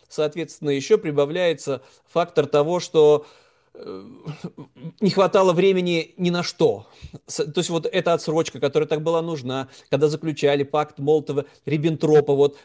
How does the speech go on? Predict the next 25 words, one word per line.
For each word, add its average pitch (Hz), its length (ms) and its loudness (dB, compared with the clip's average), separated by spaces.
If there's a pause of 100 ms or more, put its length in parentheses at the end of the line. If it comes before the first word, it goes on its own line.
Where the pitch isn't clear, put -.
был 165 200 0
какой-то 160 380 -4
вот 143 300 -2
период, 151 460 -6 (360)
который 156 360 0
вот 131 160 -2
был 143 220 -4
предусмотрен 156 800 -2
на 143 60 0
это 131 180 -4
полное 131 460 0
перевооружение, 131 600 -4
но 190 140 0
вот 220 180 2
его 220 320 -2 (160)
не 151 100 -12
хватило 175 520 -2 (200)
по 165 100 -4
всем 139 220 -4
показателям, 123 680 -6
и 143 140 -6
чтобы 131 280 -4
новая 120 300 2
техника 190 460 -2
была, 175 280 -2